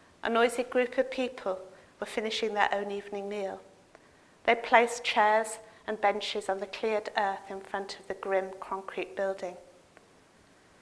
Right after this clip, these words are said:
"There used to be a gardener and a maid living here," said Carla. "And they stayed on when we came, and then more and more people turned up, and they live here now. I like the noise,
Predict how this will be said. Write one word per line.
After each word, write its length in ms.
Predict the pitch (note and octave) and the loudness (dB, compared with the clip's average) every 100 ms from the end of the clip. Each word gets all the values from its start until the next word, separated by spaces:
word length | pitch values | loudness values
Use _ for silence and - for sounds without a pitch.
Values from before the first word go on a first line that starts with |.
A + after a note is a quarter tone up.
| _ - - - - - _ _ _ _ _ - | _ -20 -20 -20 -20 -20 _ _ _ _ _ 8
"There 100 | C4+ | 10
used 240 | E4 - | 10 4
to 60 | C#4+ | 4
be 100 | A#3+ | 6
a 140 | A#3+ | 8
gardener 400 | A#3+ A3+ A#3 A3 | 10 10 8 0
and 140 | G3+ | 0
a 40 | G3+ | 0
maid 320 | G#3+ A#3+ - | 2 2 2
living 240 | G#3+ F#3+ | -4 -8
here," 300 | F#3+ G3 F#3+ F#3 - - | -6 -4 -4 -6 -18 -20
said 240 | - F#3+ - | -12 -10 -6
Carla. 420 | - F#3+ F#3 F#3 - - - - - - _ _ | -2 -2 -2 -8 -16 -20 -20 -20 -20 -20 _ _
"And 120 | - C4+ | 6 10
they 120 | E4 | 10
stayed 360 | E4 E4 D4+ | 12 10 10
on 140 | D#4+ C#4+ | 8 6
when 180 | A#3 A3 | 2 0
we 100 | A#3+ | -2
came, 400 | - G#3 F3+ F#3 - | -2 -2 -2 -8 -4
and 140 | A#3 | 4
then 160 | A#3 B3+ | 4 8
more 160 | C#4 C#4 | 8 8
and 100 | B3 | 6
more 120 | B3 | 2
people 340 | B3+ C#4+ - | 0 -6 -6
turned 340 | A3 - F#3+ F#3+ | -6 -4 -2 -2
up, 220 | F3+ - - - - - | -2 -4 -16 -20 -20 -6
and 120 | A#3+ | 6
they 140 | B3+ | 6
live 140 | C4 C#4+ | 8 4
here 240 | - A3 | 2 -2
now. 200 | F3 E3+ - - - - - _ - - - - - - | -2 -8 -12 -18 -20 -20 -20 _ -20 -20 -20 -20 -20 4
I 80 | A#3 | 10
like 300 | A#3 A#3+ - | 12 10 6
the 80 | A3+ | 0
noise, 560 | G#3 G3 G#3 G#3 - | 2 2 2 -2 -4